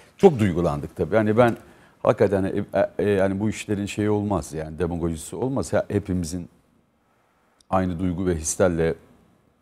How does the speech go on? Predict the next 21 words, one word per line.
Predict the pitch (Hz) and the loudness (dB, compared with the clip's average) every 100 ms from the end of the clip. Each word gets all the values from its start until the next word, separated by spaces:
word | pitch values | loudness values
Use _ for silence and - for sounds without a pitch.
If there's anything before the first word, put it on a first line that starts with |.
| - 85 80 78 90 | -20 -20 -20 -8 -6
yaşadığımızı | 90 87 92 90 82 95 - - _ _ _ _ 87 | -4 -4 -2 -2 -2 -2 -2 -10 _ _ _ _ -20
düşünüyorum. | 78 - 82 78 80 - - - _ _ _ _ _ _ _ _ | -20 -20 -8 -6 -6 -8 -16 -20 _ _ _ _ _ _ _ _
Çok | 170 180 107 | 2 4 2
duygulandık | 107 90 90 80 73 - | 2 4 4 2 0 -6
tabii | 78 73 | -6 -4
yani. | 78 80 | -4 -4
Şimdi | - 98 | -8 -10
biz | 98 101 | -12 -8
bir | 107 | 0
de | 110 - - - 92 - | 0 0 -6 -12 -14 -14
kırk | - - | -8 0
beşten | 107 - 120 | 2 4 2
sonra | 107 104 104 | 2 2 2
falan | 110 113 110 | 2 2 2
zaten | 92 98 113 104 | 2 2 2 2
biraz | 98 101 98 | 4 4 6
da | 113 - - - - | 4 4 -10 -20 -8
sulu | - 110 117 | -2 4 4
gözü | 101 80 78 | 6 4 2
olduk. | 85 127 107 | 0 0 4
Ben | 110 | 4